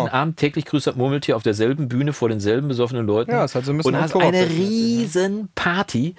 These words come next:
Speaker 2: Ja.
Speaker 1: Ähm, und ich weiß, wir haben damals mit unserer Kapelle immer auf dem, äh, Stoppelmarkt und, äh, auf dem, äh, Freimarkt und auch auf dem,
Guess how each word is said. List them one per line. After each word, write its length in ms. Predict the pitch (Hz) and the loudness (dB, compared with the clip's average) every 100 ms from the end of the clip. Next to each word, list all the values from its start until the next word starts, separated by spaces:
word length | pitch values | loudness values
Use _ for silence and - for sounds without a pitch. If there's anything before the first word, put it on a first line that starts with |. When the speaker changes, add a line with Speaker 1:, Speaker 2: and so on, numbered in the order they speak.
| - - | -14 -12
Speaker 2:
Ja. 160 | 131 131 | -8 -2
Speaker 1:
Ähm, 320 | - 120 120 131 | 2 2 0 -2
und 160 | 135 | -4
ich 100 | 120 | 0
weiß, 160 | 139 156 | 0 2
wir 80 | 135 | 0
haben 340 | 151 120 101 | 0 -6 -4
damals 220 | 113 139 139 | 0 0 0
mit 100 | 135 | -2
unserer 220 | 143 147 | 0 0
Kapelle 380 | 139 - 147 147 | 0 0 0 0
immer 360 | 131 127 - | 0 -2 -2
auf 140 | 127 110 | -4 -2
dem, 200 | 120 117 | -2 0
äh, 460 | 101 101 101 92 | 0 0 -2 -4
Stoppelmarkt 560 | 90 156 156 135 131 139 | -2 -2 0 0 0 -2
und, 240 | 107 104 | -6 -6
äh, 20 | - | -2
auf 420 | 98 95 85 92 | 0 0 -2 -4
dem, 240 | 95 87 | -4 -6
äh, 80 | 92 | -8
Freimarkt 420 | 87 117 123 123 | -6 -2 -2 -4
und 140 | 123 98 | -6 -6
auch 200 | 107 92 | -6 -4
auf 180 | 98 90 | -8 -4
dem, 240 | 92 87 | -4 -4